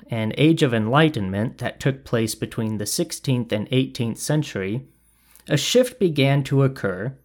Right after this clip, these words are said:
where people started viewing themselves as individuals whose lives were disconnected from the people around them, rather than thinking of themselves as parts of a greater social group,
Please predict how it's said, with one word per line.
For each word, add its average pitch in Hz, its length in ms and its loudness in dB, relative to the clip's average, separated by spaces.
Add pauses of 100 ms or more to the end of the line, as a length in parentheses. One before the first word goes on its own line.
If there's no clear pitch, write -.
(100)
where 135 160 4
people 185 380 -2
started 143 440 0
viewing 170 340 2
themselves 127 580 0
as 104 200 -6 (180)
individuals 135 1000 2
whose 120 280 -2
lives 131 440 4
were 110 160 0
disconnected 135 1040 0
from 110 160 -4
the 104 100 -2
people 127 420 -2
around 147 420 0
them, 101 320 -4 (440)
rather 202 320 2
than 185 200 2
thinking 156 400 2
of 135 100 2
themselves 117 560 0
as 110 160 -2
parts 135 480 0
of 117 160 -8
a 120 100 0
greater 107 460 0
social 101 600 -8
group, - 460 0